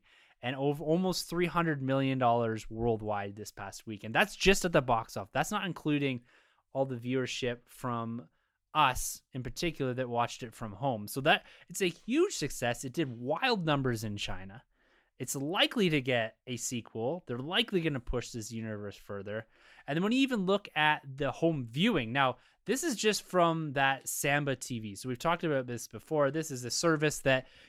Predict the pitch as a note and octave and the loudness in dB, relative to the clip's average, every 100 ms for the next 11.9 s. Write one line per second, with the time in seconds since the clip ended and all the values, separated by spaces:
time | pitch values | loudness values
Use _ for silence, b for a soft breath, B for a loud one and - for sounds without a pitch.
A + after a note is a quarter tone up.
0 | B - A3+ - - - D3+ D3+ - - | B -4 -4 -4 -6 4 6 6 4 -12
1 | _ C#3 C3+ C3+ B2+ - - - - D#3 | _ 0 2 2 -2 -10 -20 -18 0 0
2 | C3+ D3+ F3+ G3 F#3+ E3 D#3+ D3 C3+ C3 | 4 6 8 8 4 2 2 2 0 -2
3 | B2+ A2+ A2+ F#2+ F#2+ C3+ C3 E3 F#3+ E3+ | -6 -6 -10 -10 -8 -6 -2 0 0 0
4 | - D3+ D3+ C#3+ C3+ A2+ A2 G2+ G2 G2+ | 2 4 4 4 0 -2 -8 -8 -12 -12
5 | - D3 D3 D3 C#3+ C#3 C3 - - D3+ | -4 -4 -2 -2 0 0 -2 -6 -8 -8
6 | D3 D#3+ D3+ G3 F#3 G3 G3+ F#3 F#3+ F#3 | -6 -6 -4 -6 -6 -4 -4 -2 -2 0
7 | F#3+ F#3 B2+ A#2+ - b b b - B2 | 0 -2 -4 -6 -8 b b b -14 -6
8 | D3 C#3+ D3 - G3+ D4 C4 - G#3 G#3 | -2 0 0 -2 -2 0 0 2 6 6
9 | F#3+ E3 C#3 D3+ D#3 - - D3+ - - | 6 2 2 2 2 -2 2 2 4 2
10 | D#3 D#3+ D#3 D3 - - b b b - | 4 2 0 -2 -6 -10 b b b -8
11 | C3 C3+ D#3+ C#3 B2 A2+ A2 G#2+ | 0 4 4 4 -2 -2 -6 -8